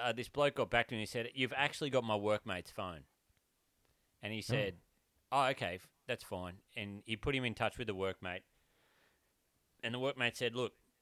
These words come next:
Speaker 1: 'cause of his African accent, he said, You sound kinda dodgy or whatever.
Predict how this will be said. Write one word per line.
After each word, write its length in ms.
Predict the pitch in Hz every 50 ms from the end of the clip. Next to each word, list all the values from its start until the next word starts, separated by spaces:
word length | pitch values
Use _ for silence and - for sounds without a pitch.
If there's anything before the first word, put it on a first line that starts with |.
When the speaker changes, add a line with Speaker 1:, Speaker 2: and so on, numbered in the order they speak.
| _ _ _ _ _ _ - - _ _ _ _ _ _ _ _ _ _ _ _ _ _ _ _ _ _ _ _ _ _ _ _ - _ -
Speaker 1:
'cause 180 | - 143 120
of 60 | 123 120
his 200 | 120 110 - -
African 440 | - 117 117 - 101 - - 107 110
accent, 340 | 107 92 - - 101 98 98
he 80 | 107
said, 240 | 101 - 123 107 107
You 80 | 117 123
sound 480 | - - 151 147 147 143 143 139 135 -
kinda 300 | - 123 113 110 107 92
dodgy 420 | - 104 107 110 104 - 117 107
or 80 | 98 95
whatever. 480 | 98 101 101 104 101 95 92 90 92